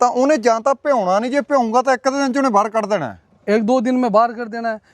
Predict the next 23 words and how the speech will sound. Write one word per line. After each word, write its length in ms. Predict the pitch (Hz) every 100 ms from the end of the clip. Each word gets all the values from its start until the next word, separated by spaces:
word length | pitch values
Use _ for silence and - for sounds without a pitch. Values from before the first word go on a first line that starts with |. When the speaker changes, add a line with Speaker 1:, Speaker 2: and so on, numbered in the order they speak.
| -
Speaker 2:
ਜਾਂ 180 | 196 226
ਜਿਵੇਂ 260 | 214 233
ਮੰਨ 200 | 233 208
ਲਿਓ 100 | 214
ਸੌ 280 | 208 - 180
ਜਾਲੀ 220 | 196 202
ਬਣਾਈ, 300 | 208 196 208
ਸੌ 220 | 208 175 175
ਮੇਂ 160 | 196
ਸੇ 120 | 185
ਤੀਹ 340 | 190 220 226 185
ਗ-, 280 | 175 165 160
ਡਿੱਗੀ 320 | 156 170 208
ਦੇ 80 | 208
ਵਿੱਚ 200 | 208 208
ਰੱਖ 140 | 202
ਦੀ, 180 | 180 180
ਸੱਤਰ 340 | 160 131 165
ਸਾਈਡ 300 | 151 147 139
ਮੇਂ 140 | 147 202
ਖੜੀ 200 | 185 175
ਕਰ 100 |
ਦੀ। 120 | 165